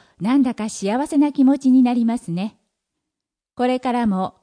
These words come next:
花と緑で心をつなぐ街づくりを進めてまいります。初夏を思わせる日差しの下、四月二十六日に第三回播磨春風フェスを開催しました。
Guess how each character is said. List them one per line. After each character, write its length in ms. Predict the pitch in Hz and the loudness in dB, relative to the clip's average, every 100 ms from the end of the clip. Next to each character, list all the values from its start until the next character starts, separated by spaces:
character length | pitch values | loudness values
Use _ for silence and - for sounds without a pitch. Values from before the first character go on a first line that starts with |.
| _ | _
花 320 | - 214 247 | -10 -2 -2
と 160 | 247 220 | 0 0
緑 360 | 226 254 247 214 | 2 2 -2 -2
で 140 | 208 | -4
心 400 | 214 196 269 277 | -6 -4 -2 -2
を 80 | 269 | -2
つ 160 | - | 0
な 160 | 240 254 | 0 0
ぐ 240 | 190 190 - | -2 -8 -6
街 260 | 190 214 254 | -6 -4 -6
づ 160 | 269 | -6
く 120 | 269 | -6
り 120 | 254 254 | -4 -2
を 80 | |
進 280 | 262 226 - | -4 -6 -2
め 120 | 220 | -2
て 120 | 214 214 | -2 -2
ま 160 | 202 | -2
い 60 | 202 | -4
り 100 | 180 | -6
ま 180 | 175 196 | -6 -8
す。 180 | - _ _ _ _ _ _ _ _ _ _ _ _ _ _ _ _ _ _ - | -14 _ _ _ _ _ _ _ _ _ _ _ _ _ _ _ _ _ _ -8
初 180 | 311 | -6
夏 200 | 339 330 | -4 -2
を 120 | 294 220 | 0 0
思 160 | 214 | 0
わ 140 | 220 220 | 0 -2
せ 180 | 220 | -4
る 160 | 202 185 | -4 -6
日 160 | 185 220 | -6 -6
差 160 | 202 226 | -6 -6
し 160 | - | -4
の 120 | 202 | -2
下、 420 | 196 180 - 175 170 _ _ _ | -2 -4 -6 -8 -8 _ _ _
四 180 | - 226 | -8 -2
月 340 | 285 - 285 | -2 -2 2
二 180 | 269 285 | 4 4
十 240 | 247 208 | 2 -2
六 280 | 175 175 233 | -4 -4 0
日 280 | 233 214 233 | 0 0 -2
に 240 | 180 165 - _ _ | -4 -6 -14 _ _
第 220 | 214 294 | -4 -4
三 280 | 349 262 262 | -4 0 0
回 300 | 240 196 170 - | 0 -6 -8 -12
播 280 | - 247 254 | -10 -4 -2
磨 180 | 208 180 | -2 -4
春 300 | 180 190 277 | -8 -6 -4
風 260 | 339 320 311 | -4 -6 -6
フ 100 | 311 | -6
ェ 40 | |
ス 180 | - 214 | -6 -4
を 80 | 196 | -4
開 240 | 226 220 | -4 -6
催 220 | 226 226 | -6 -8
し 120 | - | -6
ま 140 | 190 202 | -6 -6
し 100 | - | -8
た。 220 | 185 175 | -12 -14